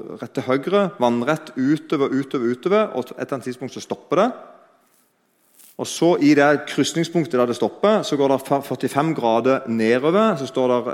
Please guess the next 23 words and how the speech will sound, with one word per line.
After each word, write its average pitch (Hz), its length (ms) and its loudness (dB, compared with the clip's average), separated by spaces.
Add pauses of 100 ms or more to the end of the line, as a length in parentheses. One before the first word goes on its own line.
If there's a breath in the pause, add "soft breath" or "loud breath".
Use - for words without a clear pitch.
en, 98 180 -10
en 110 140 -8
pil 127 180 0
nedover, 127 320 0
står 113 200 -4
det 107 100 -2
helvete 107 320 -6
på. 185 100 4 (1400 loud breath)
Og 123 160 0
motsatt, 156 640 -2 (240)
der 120 320 0
den, 120 160 -2 (320)
der 113 320 0
den 113 160 0
lange 110 320 0 (400)
streken 110 520 -4 (440)
slutter, - 480 -6
står 107 220 -6
det 107 80 0
også 113 320 -6
førtifem 110 260 -6
grader 98 240 -8
oppover 117 400 -4